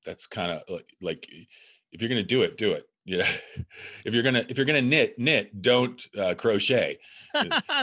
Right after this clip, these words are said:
Speaker 2: like
Speaker 1: two different
Speaker 2: that.
Speaker 1: thi-, it's two, it's two different things, you know?
Speaker 2: Yeah,
Speaker 1: "Hey, my
Speaker 2: yeah.
Speaker 1: sweater is,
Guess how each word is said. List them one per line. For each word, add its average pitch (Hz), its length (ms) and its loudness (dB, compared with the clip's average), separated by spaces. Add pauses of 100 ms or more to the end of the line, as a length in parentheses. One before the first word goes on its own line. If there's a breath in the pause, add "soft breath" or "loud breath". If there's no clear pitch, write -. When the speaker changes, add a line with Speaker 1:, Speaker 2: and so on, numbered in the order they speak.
Speaker 2:
like 220 100 2
Speaker 1:
two 156 80 4
different 131 240 2
Speaker 2:
that. - 120 -4
Speaker 1:
thi-, 165 60 -2
it's 143 140 0
two, - 220 2 (180)
it's 156 160 2
two 214 160 6
different 180 260 4
things, 151 520 2
you 123 100 2
know? 143 320 4 (280 soft breath)
Speaker 2:
Yeah, 294 280 4
Speaker 1:
"Hey, 269 80 8
my 147 120 6
Speaker 2:
yeah. 277 160 8
Speaker 1:
sweater 196 240 6
is, 135 220 0